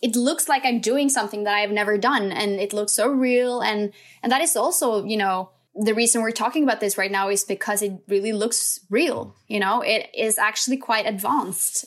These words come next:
uh, in many cases. Yeah, I would,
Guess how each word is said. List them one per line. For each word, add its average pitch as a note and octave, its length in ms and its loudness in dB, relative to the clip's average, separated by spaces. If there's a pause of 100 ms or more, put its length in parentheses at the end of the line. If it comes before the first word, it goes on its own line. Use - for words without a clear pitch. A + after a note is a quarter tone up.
uh, G3 460 0
in G3 160 0
many F#3+ 180 -2
cases. - 720 -2
Yeah, C#4 360 2
I A#3 120 2
would, C#4 160 0